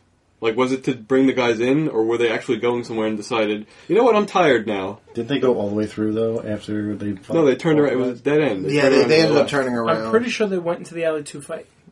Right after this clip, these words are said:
Speaker 1: Okay, so they wanted to draw those,
Speaker 4: Yeah.
Speaker 1: all those guys in?
Speaker 4: Yeah.
Speaker 3: They were supposed to be going to, to Hollis Mason's house, but
Speaker 1: I
Speaker 3: a
Speaker 1: was
Speaker 3: bunch
Speaker 1: like,
Speaker 3: of people were
Speaker 1: yeah.
Speaker 3: following them. They were like, "Oh, I ain't having this." And she was pissed.
Speaker 2: It's about
Speaker 3: She
Speaker 2: to
Speaker 3: needed,
Speaker 2: go down.
Speaker 1: Yeah.
Speaker 3: she, she needed,
Speaker 2: Gotta
Speaker 3: she needed
Speaker 2: blow
Speaker 3: a
Speaker 2: off some
Speaker 3: release.
Speaker 2: steam,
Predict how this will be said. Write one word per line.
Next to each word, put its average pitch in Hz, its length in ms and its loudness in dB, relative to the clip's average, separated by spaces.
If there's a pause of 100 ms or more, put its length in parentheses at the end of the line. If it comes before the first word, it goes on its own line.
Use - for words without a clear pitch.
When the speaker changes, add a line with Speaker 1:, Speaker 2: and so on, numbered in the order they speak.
(320)
Speaker 1:
Okay, 110 160 -2
so 113 120 -2
they 107 80 2
wanted 113 260 2
to 117 80 -2
draw 120 220 -2
those, 123 200 2
Speaker 4:
Yeah. 202 140 2
Speaker 1:
all 120 140 0
those 120 400 -4
guys 123 240 -2
in? 143 260 -2 (120)
Speaker 4:
Yeah. 190 180 -6 (480)
Speaker 3:
They 175 120 4
were 180 120 6
supposed 214 340 0
to 190 60 -4
be 175 80 0
going 156 220 4
to, 127 340 2
to 123 140 -6
Hollis 113 380 -2
Mason's 107 320 -2
house, 107 360 -2
but 107 380 0 (960)
Speaker 1:
I - 60 -4
Speaker 3:
a 127 40 2
Speaker 1:
was - 60 0
Speaker 3:
bunch - 20 -4
Speaker 1:
like, 160 160 2
Speaker 3:
of - 40 -6
people 175 220 2
were - 60 2
Speaker 1:
yeah. - 60 -2
Speaker 3:
following 165 300 4
them. 151 80 0
They 151 100 2
were 151 80 4
like, 139 240 0 (600)
"Oh, 131 100 2
I 135 100 2
ain't 147 120 0
having 123 200 0
this." 120 400 -6 (440)
And 127 80 -10
she 214 100 0
was 185 120 2
pissed. - 440 0
Speaker 2:
It's 147 140 -6
about 143 160 4
Speaker 3:
She 190 60 4
Speaker 2:
to 175 60 4
Speaker 3:
needed, 147 120 2
Speaker 2:
go 127 80 -2
down. 127 240 0
Speaker 1:
Yeah. 104 280 2
Speaker 3:
she, 240 320 2
she 262 200 2
needed, 202 340 2
Speaker 2:
Gotta 240 120 4
Speaker 3:
she 226 60 4
needed 190 160 4
Speaker 2:
blow 175 100 4
Speaker 3:
a - 20 4
Speaker 2:
off 156 60 4
some 151 100 4
Speaker 3:
release. 143 400 2
Speaker 2:
steam, 123 120 -4